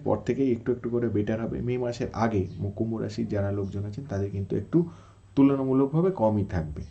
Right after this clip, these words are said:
ঠিক আছে, বা অ্যাভারেজ থাকবে। এবার বলি, যাদের, এ, আহ, খুব সমস্যা হচ্ছে এই আর অর্থনৈতিক জায়গাটা নিয়ে, বা হয়তো তুলনামূলকভাবে ভালো ব্যবসা আসছে না, বা সেরকম, আহ, টিউশনস আসছে না, অনেকেই আছেন টিউশন পড়িয়ে হয়তো প্রচুর টাকা রোজগার, কিন্তু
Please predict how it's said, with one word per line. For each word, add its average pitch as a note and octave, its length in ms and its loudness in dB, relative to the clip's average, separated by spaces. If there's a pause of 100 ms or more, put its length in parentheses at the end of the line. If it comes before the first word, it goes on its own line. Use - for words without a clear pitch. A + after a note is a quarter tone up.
(300)
ঠিক F3 100 2
আছে, C3+ 200 2
বা E3 100 8
অ্যাভারেজ F#2 460 4
থাকবে। D#2+ 300 -6 (840)
এবার D3 220 8
বলি, A#2+ 320 2
যাদের, A#2+ 280 4 (140)
এ, G#2 380 4
আহ, F#2+ 880 0 (360)
খুব C3 260 0
সমস্যা A#2 440 0
হচ্ছে B2+ 340 2
এই G#2 300 -2 (160)
আর A#2 180 2 (100)
অর্থনৈতিক A2 500 -2
জায়গাটা G#2 400 0
নিয়ে, G2+ 200 -2
বা G2 240 0
হয়তো G2 260 0 (140)
তুলনামূলকভাবে G#2 680 0
ভালো G2 220 0
ব্যবসা F#2+ 340 -2
আসছে F#2+ 300 -6
না, F#2+ 180 -2
বা F#2+ 240 -2 (420)
সেরকম, G#2 460 2 (100)
আহ, G2 260 0
টিউশনস C#3 580 4
আসছে A2 300 -4
না, G2 80 0
অনেকেই G#2+ 340 0
আছেন G#2 220 -2
টিউশন A2 380 -2
পড়িয়ে G2+ 220 0
হয়তো F#2+ 200 -2
প্রচুর G2 280 -4
টাকা G2 200 -4
রোজগার, G2 240 -4
কিন্তু A#2+ 180 -6